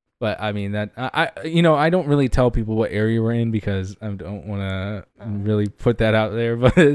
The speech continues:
Speaker 1: thanks for doing that anyway.
Speaker 2: Well, that's,
Speaker 1: Um,
Speaker 2: it's happening in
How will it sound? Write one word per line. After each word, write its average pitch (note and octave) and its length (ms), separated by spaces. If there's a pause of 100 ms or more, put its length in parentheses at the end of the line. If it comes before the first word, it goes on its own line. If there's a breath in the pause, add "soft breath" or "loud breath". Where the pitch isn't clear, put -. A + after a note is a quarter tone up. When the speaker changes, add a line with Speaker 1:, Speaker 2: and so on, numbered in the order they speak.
(160)
Speaker 1:
thanks C#3+ 280
for D#3 140
doing C3+ 360
that B2+ 160
anyway. A#2+ 420 (140)
Speaker 2:
Well, C#4 240 (100)
that's, B3+ 300
Speaker 1:
Um, A2+ 480
Speaker 2:
it's C4 160
happening C#4 560
in G3 100